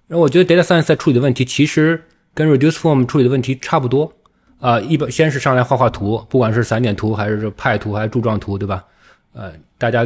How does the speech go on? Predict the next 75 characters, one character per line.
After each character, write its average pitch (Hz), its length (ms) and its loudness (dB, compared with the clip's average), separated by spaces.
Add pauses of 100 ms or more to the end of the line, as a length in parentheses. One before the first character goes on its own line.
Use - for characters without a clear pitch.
也 98 180 -6
看 123 180 0
到 110 160 2
一 107 60 2
些 110 180 -2
什 95 120 -6
么 101 40 -4
天 110 220 -4
猫 113 160 -2
啊、 110 180 -2
什 98 140 -10
么 101 220 -8
双 110 200 -6
十 101 140 -6
一 104 100 -2
啊， 101 140 0
那 101 100 -2
些 95 220 -8 (100)
所 98 200 -8
谓 107 80 -2
大 110 160 -2
数 104 100 -4
据 113 100 -6
的 98 80 -8
分 107 200 -8
析， - 180 -12
当 135 100 0
然 139 100 -2 (100)
那 131 180 -2
个 110 60 0
是 101 80 -6
真 113 160 -2
的 110 80 0
大 101 120 -6
数 90 120 -8
据 95 120 -8
了， 78 160 -10 (440)
但 143 120 2
是 147 60 2
那 156 80 2
个 139 60 4
分 202 240 2
析 180 80 -2
其 113 120 -2
实 98 60 0
很 92 180 -2
简 85 160 -4
单， 78 240 -10 (500)
然 120 240 -2
后 180 140 4
呢， 135 180 4
如 135 160 2
果 117 380 0 (320)
现 143 160 -2
在 143 80 0
我， 120 460 -6
现 131 120 0
在 123 60 2
他 117 80 2
们 123 120 0
hire 131 260 2
了 113 100 2
很 98 180 -2
多 113 300 2
经 123 180 -2
济 123 60 2
学 107 260 -2
甚 117 140 0
至 113 60 -2
政 127 160 0
治 110 80 2
学 98 200 -2
毕 110 160 -6
业 104 140 0
的 92 340 -4